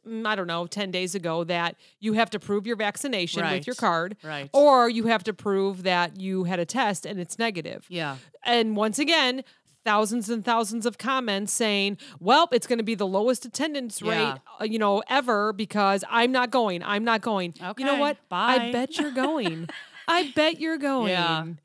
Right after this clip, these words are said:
Speaker 1: I just have a feeling.
Speaker 2: So I saw
Speaker 1: I'm going.
Speaker 2: I saw this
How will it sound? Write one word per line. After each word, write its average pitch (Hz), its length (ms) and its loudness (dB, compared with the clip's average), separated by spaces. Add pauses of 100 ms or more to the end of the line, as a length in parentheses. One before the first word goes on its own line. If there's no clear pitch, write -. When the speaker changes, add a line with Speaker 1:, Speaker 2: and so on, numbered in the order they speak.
(400)
Speaker 1:
I 277 100 2
just 285 180 0
have 320 160 2
a 320 60 2
feeling. 175 520 -4
Speaker 2:
So 226 480 0
I 175 160 0
saw 202 220 -4
Speaker 1:
I'm 277 180 4
going. 339 380 6 (180)
Speaker 2:
I 190 140 -4
saw 190 440 -2
this 165 400 -8